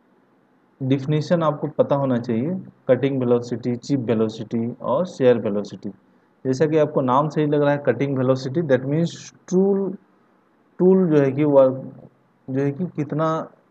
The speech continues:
speed से travel करके cut कर रहा है, तो उसी को हम लोग बोलेंगे cutting velocity, उसको हम लोग represent करेंगे वी से।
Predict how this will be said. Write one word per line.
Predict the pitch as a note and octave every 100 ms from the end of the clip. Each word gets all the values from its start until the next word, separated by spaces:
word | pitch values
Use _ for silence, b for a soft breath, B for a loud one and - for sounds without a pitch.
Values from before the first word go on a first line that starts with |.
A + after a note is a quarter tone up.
| C#3+
speed | C3+ - D#3
से | D3+ D3+ C#3+
travel | C#3+ C3 C3 C3
करके | C3 A#2+ F#3+ A3+ - - _ _ _ -
cut | F3+ C#3
कर | - A2+
रहा | G2+ F#2+
है, | F#2+
तो | - _ C#3
उसी | C#3 E3+
को | D#3
हम | D3
लोग | D3 C3+
बोलेंगे | B2+ B2+ C3 D#3 - - _ _
cutting | E3+ D#3+ E3+ C#3
velocity, | A2+ A2 G2+ F#2 A#2
उसको | C3 - D3+
हम | D3
लोग | C#3+ C3
represent | C3 C3 A#2+ A#2+ A#2+
करेंगे | A#2 A2+ B2 F#3+ - _ -
वी | F#2+ G#2 B2
से। | - F#2+